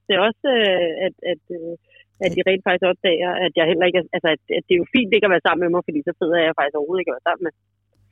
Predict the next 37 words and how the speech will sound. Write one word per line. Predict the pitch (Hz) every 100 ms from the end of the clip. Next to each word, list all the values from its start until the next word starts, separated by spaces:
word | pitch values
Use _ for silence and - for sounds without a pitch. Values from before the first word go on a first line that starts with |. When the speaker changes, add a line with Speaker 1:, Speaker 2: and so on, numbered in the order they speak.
| _ - _ 196
Speaker 2:
Nej, | 170 165 185 165 _ _
det | -
er | 202 185
nemmere | 180 208 196 175
så. | 185 180 170 _ _ _ _ _ _ _ _ _ _ - 185
Speaker 1:
Ja. | 160 _ _ _ _ 190
Speaker 2:
Ja. | 175 170 _ _ _ _ _ _ _ _ _ _ _ -
Og | - -
det | 285 262
er | 240 220
jo | 214 - - 233
det, | 247 220
man | 208
kan | 202 -
kalde | 190 185 185
en | 180
nedadgående | 233 185 - 170 165 160
spiral, | - 170 160 185 208 - 202
ikke? | 214 - - -
Altså, | -
lige | 220 254 -
snart | 226 208 226
de | 214
her | 220
tanker, | - 196 190 202
de | - 180
begynder | 185 196 180
at | 160
melde | 160 202 233
sig, | - 185 - _ _ _ _ -
så, | - 226 - -
så | 254 -
kører | 185 196
Speaker 1:
Ja. | 202
Speaker 2:
det | 196
bare | 180 185 180
nedad. | 202 - 143